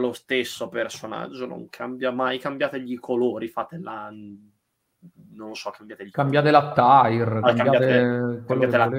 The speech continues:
Speaker 2: volete.
Speaker 1: cambiate, avete voglia di cambiare le team song, cambiate la team song. Eh, f-, sì che con lei ci, ci sta.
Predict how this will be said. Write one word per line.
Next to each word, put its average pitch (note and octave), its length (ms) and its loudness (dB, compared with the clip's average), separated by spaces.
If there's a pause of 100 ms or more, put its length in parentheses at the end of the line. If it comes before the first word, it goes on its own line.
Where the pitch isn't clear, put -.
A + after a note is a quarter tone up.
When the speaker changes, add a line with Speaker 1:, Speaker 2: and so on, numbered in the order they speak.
(120)
Speaker 2:
volete. G#2 180 -2
Speaker 1:
cambiate, D#3 260 6
avete G3+ 380 4
voglia F3 260 8
di D3 80 -4
cambiare C#3 360 2
le B2+ 100 -2
team A#2+ 160 -12
song, B2 340 -4
cambiate C#3+ 560 4
la B2 140 0
team B2 160 -10
song. A#2+ 640 2 (260)
Eh, C3 300 2
f-, - 240 -18 (320)
sì G#3+ 340 -4
che D#3+ 100 -2
con D3+ 200 -2
lei D3 180 4
ci, B2+ 560 -4
ci C3 140 -12
sta. G#2+ 340 -10